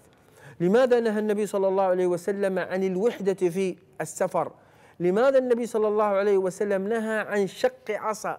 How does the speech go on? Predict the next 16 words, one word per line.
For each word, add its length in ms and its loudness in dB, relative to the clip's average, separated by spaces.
الطاعة؟ 560 -4
لأن 640 2
ال-، 280 0
شق 380 -2
عصا 320 0
الطاعة 500 -2
والانفراد 960 0
والانعزال 1000 2
له 440 2
آثاره 880 2
العظيمة 680 0
لكثرة 500 0
الخلاف 500 -2
والشقاق 880 -4
التي 380 2
تؤدي 800 -2